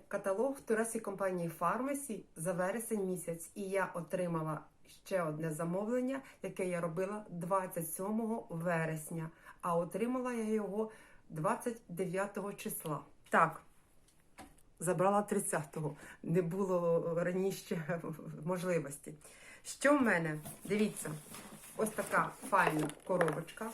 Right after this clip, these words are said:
невеличка, але вона дуже вмістка. В ній, звісно, пе-, перелік, е, що я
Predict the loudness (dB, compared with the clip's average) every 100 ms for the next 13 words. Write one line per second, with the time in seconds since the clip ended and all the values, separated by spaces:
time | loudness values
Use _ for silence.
0 | -6 2 4 4 4 2 -2 -2 -2 -4
1 | -2 2 4 4 2 2 0 -2 -2 0
2 | 0 -2 -4 -4 -2 -4 -8 -2 -2 -2
3 | -10 -10 -10 -8 -10 -10 -12 -6 6 8
4 | 10 6 2 -4 -4 -4 -6 -6 -4 -2
5 | -2 0 0 0 -6 -10 -10 -10 -10 -12
6 | -14 -20 -20 _ -20 -14 -10 -10 -2 2
7 | 2 2 2 4 6 4 4 2 -2 -6
8 | -6 -4 -4 -8 2 2 4 2 2 0